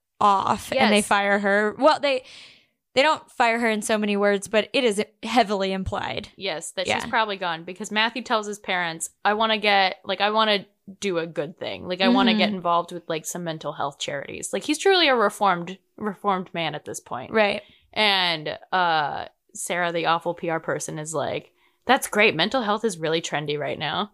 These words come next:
Speaker 1: Yeah.
Speaker 2: How can we spin this?"
Speaker 1: She's fucking awful.
Speaker 2: She's terrible.
Speaker 1: Um, and so the, the mom, right, is the one who's like, "This is a family meeting. Get out of here, and we're gonna talk about your employment in
Speaker 2: Yeah.
Speaker 1: the new year."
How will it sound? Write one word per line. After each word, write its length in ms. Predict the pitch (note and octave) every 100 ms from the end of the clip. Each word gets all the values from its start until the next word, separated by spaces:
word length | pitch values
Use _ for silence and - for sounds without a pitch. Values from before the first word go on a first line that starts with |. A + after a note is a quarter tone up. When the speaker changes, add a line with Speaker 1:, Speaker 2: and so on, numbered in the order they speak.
| -
Speaker 1:
Yeah. 140 | B3 A3
Speaker 2:
How 200 | - G#3
can 200 | B3+ C4+
we 100 | C#4+
spin 340 | - G3+ F3+ -
this?" 280 | A#3+ B3 -
Speaker 1:
She's 300 | C#4 C#4 -
fucking 360 | A#3+ B3 C#4+
awful. 580 | A3+ G3+ G3+ G3+ G3 G3 A3+
Speaker 2:
She's 200 | - B3+ -
terrible. 480 | A#3+ F#3+ A3 A#3 G3+ -
Speaker 1:
Um, 460 | A#3+ A3+ G#3+ G#3 G3+ A3+
and 180 | A3+
so 220 | - A#3+ A3
the, 580 | A3+ G#3+ G3+ G3+ G3+ -
the 100 | G#3+
mom, 480 | G3+ B3 C4+ G#3 G3+
right, 200 | G#3 G#3+
is 140 | A3
the 120 | - G#3
one 220 | G3+ G3+
who's 280 | G#3 G3+ -
like, 500 | G3+ G3 G3 - _ _
"This 180 | G#3+ G#3+
is 100 | G#3+
a 60 | A#3
family 340 | A3+ G#3 G3+
meeting. 420 | G3 G3 G3 F#3+ -
Get 140 | G#3
out 160 | G3+ G3
of 80 | G3
here, 260 | G#3 G3 F#3+
and 160 | G3 G3
we're 80 |
gonna 180 | G3 G3
talk 260 | F#3+ G3+ G3
about 220 | G3 G3
your 140 | G3+
employment 540 | G3 F#3+ G#3 G3 G3 G3+
in 160 | G#3+
Speaker 2:
Yeah. 140 | G3+ G3
Speaker 1:
the 60 |
new 60 | G3
year." 460 | G3 G3 G#3 C4+